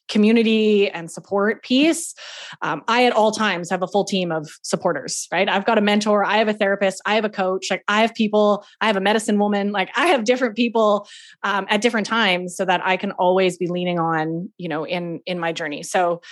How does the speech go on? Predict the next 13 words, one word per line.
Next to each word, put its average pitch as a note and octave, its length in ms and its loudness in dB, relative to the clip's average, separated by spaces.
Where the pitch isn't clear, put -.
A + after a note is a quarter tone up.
anyone A#3+ 220 4
out G#3 160 2
there G#3+ 140 4
who's, F#3+ 360 2
you G3 120 -6
know, E3+ 160 -8
putting A#3 180 4
themselves G3+ 380 2
on F#3 80 2
a E3+ 80 -2
pedestal, G#3 460 0
I G#3+ 100 4
think F#3+ 260 -6